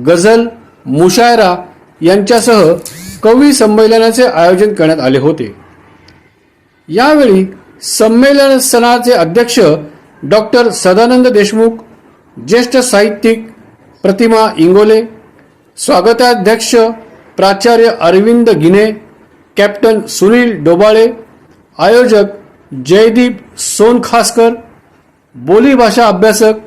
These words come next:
डॉक्टर रावसाहेब काळे, लोककवी विठ्ठल वाघ, हास्यकवी किशोर बळी यांचेसह आदी नामवंतांनी प्रमुख उपस्थिती होती.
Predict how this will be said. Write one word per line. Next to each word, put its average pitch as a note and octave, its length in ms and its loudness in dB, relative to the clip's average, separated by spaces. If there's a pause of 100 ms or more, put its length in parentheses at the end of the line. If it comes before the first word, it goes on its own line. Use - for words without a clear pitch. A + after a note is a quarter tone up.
(380)
डॉक्टर F#3 400 0 (480)
रावसाहेब A3+ 500 2
काळे, G#3 460 0 (640)
लोककवी G#3+ 760 0
विठ्ठल F#3+ 440 0
वाघ, F#3+ 300 2 (640)
हास्यकवी G#3 680 0 (500)
किशोर A#3 380 0 (100)
बळी F#3+ 440 0 (380)
यांचेसह A3 760 0 (580)
आदी B3+ 540 0 (260)
नामवंतांनी A3 800 0
प्रमुख A3 320 0
उपस्थिती F3+ 500 -4
होती. D3 400 -4